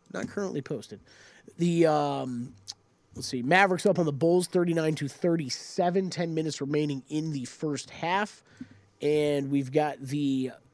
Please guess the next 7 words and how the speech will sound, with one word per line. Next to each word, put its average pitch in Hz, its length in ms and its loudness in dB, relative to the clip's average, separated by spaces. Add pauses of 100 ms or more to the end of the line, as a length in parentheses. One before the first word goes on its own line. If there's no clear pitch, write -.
(200)
Pelicans 160 460 2
up 147 140 0
on 135 80 -4
the 117 100 -8
Thunder, 156 400 0
thirty-seven 143 640 -2
thirty-one, 131 640 -2